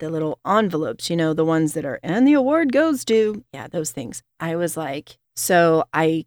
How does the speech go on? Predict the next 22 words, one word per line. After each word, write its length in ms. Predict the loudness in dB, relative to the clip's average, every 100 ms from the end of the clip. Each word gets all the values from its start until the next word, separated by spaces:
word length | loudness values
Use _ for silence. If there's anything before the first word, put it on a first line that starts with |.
| -6
can 180 | -4 0
be 200 | 2 2
behind 420 | -2 0 0 0
the 60 |
stage 640 | -2 0 2 2 -2 -6 -6
and 200 | -4 0
wear 160 | 0 -2
comfortable 580 | -2 -4 -2 -4 -2 -4
clothes 640 | 0 2 2 0 -2 -6 0
and 360 | 2 2 2 2
not 260 | 2 0
have 220 | -2 -4
to 80 | 0
do 180 | 2 2
hair 240 | 4 4
and 100 | 6
makeup, 360 | 4 4 2 0
which 160 | 0 2
I 80 |
really 580 | 0 0 -2 0 0 0
stink 380 | -2 -2 0 2
at? 240 | 2 2